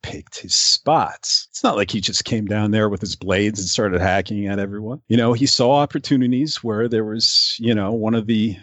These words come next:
let's just call 'em fire team members, were separated from the rest of the camp, and he would attack then.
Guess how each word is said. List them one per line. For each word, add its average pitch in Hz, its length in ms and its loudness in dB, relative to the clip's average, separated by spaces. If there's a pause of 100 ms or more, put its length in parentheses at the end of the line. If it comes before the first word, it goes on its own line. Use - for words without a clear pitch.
(280)
let's 95 180 -8
just - 140 -8
call 120 160 2
'em 117 100 2
fire 123 300 2
team 101 260 -2
members, 90 420 -4
were 107 360 -4
separated 131 600 2
from 110 180 -2
the 107 80 0
rest 95 220 -2
of - 60 -16
the 107 80 -4
camp, 92 360 -4
and 104 80 2
he 101 100 2
would 101 140 2
attack - 400 -4
then. 165 380 2